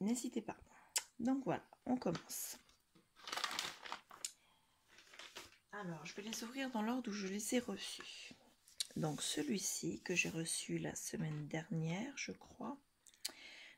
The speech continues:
Donc qui vient de Lola T du trente-quatre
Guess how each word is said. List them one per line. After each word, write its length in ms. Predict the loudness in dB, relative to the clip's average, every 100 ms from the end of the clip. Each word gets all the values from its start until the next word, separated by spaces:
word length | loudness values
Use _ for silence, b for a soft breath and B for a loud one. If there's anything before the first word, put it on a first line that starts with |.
| -2
Donc 160 | 0
qui 160 | 2 4
vient 240 | 6 6
de 120 | 8 6
Lola 440 | 8 6 6 4
T 320 | 4 0 0 -2
du 260 | 0 0 0
trente-quatre 840 | -2 0 0 2 2 2 -4 -10